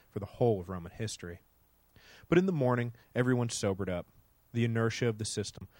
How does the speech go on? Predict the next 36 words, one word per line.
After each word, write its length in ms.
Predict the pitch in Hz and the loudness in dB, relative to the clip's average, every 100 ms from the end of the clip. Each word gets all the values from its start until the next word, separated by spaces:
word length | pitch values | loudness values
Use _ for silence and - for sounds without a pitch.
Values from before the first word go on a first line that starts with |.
| - | -8
was 100 | 110 | -6
simply 260 | - 110 107 - | -4 -4 -6 -6
too 200 | - 120 | -4 -2
great 280 | 113 98 - | 0 -2 -4
to 80 | - | -10
overcome. 580 | 92 90 - 107 87 - - _ _ _ _ _ - - - - | -10 -12 -8 -8 -8 -14 -20 _ _ _ _ _ -20 -20 -20 2
While 160 | 165 180 | 6 8
there 120 | 180 | 6
is 100 | 156 | 2
ample 320 | 170 208 185 - | 0 0 0 2
evidence 380 | 123 123 117 120 | 2 2 0 -2
of 100 | 107 | 0
political 460 | 110 107 107 98 | 0 0 0 -4
assassination 800 | 95 - 98 95 101 95 95 - | -4 -2 -4 -4 -4 -4 -4 -6
directed 440 | 95 95 95 - 98 | -4 -2 -2 -4 -12
at 80 | - | -6
threats 320 | 104 95 - | -4 -4 -8
to 280 | - 147 127 | 0 4 4
the 120 | 104 | 4
old 200 | 87 87 | 0 -4
order, 260 | 85 87 - _ _ _ - | -6 -8 -12 _ _ _ 0
the 80 | 123 | 4
Gracchi 380 | 120 107 104 98 | 6 4 0 -2
being 240 | 92 90 | -4 -4
the 60 | 90 | -6
most 240 | 90 - | -8 -8
famous 340 | - 107 101 98 | -6 -4 -4 -8
example, 500 | 92 90 82 80 - _ _ _ - - - | -10 -10 -10 -14 -16 _ _ _ -20 -4 2
there 100 | 147 | 2
is 80 | - | 2
scant 340 | - 170 180 | -2 -4 -2
record 320 | 131 113 127 113 | -2 -2 0 -4
of 100 | - | -4
extra-legal 560 | 110 - 110 101 101 98 | -8 -8 -6 -4 -4 -4
killing 320 | - 104 98 | -4 -6 -6
directed 400 | 92 95 92 92 | -4 -6 -6 -12